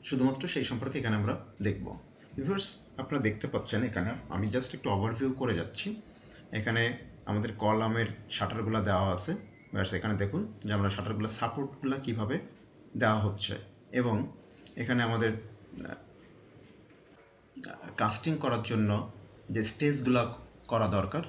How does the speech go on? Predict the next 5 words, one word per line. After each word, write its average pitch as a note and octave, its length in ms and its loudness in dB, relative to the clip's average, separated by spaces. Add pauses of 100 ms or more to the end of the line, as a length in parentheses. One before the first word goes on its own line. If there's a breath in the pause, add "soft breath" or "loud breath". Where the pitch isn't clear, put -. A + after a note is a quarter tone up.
(100)
সেই A2+ 180 -2
স্টেজগুলা A2 480 -2
করা G2 240 2
হয়েছে। G2 280 0 (800 loud breath)
আহ, F2+ 480 2